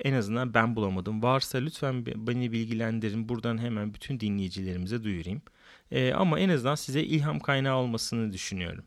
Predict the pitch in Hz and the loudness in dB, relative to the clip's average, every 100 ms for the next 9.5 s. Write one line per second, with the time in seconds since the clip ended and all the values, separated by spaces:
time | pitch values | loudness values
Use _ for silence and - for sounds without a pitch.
0 | _ _ _ - - - - 196 139 - | _ _ _ -20 -20 -10 4 6 6 4
1 | 107 95 92 - 98 113 165 180 _ _ | 0 0 -4 -4 -2 0 0 -2 _ _
2 | - 123 180 196 180 175 - 175 160 165 | -6 2 4 4 2 0 2 2 2 2
3 | 160 147 156 156 131 101 113 160 - - | 2 0 -2 -2 -2 0 -2 -2 -4 2
4 | 147 139 156 180 170 131 127 143 156 160 | 4 4 2 2 2 2 2 2 2 0
5 | - 170 180 - - _ _ _ - 123 | 0 -2 -2 -6 -10 _ _ _ -8 0
6 | 127 - - - 107 95 - - - _ | 0 0 -2 0 0 0 -4 -14 -18 _
7 | _ _ _ _ _ _ _ _ 170 160 | _ _ _ _ _ _ _ _ -4 0
8 | 180 190 151 135 160 - - 180 - 175 | 2 4 6 4 2 -4 0 0 0 0
9 | 160 147 143 - 135 | 0 2 -2 -2 -4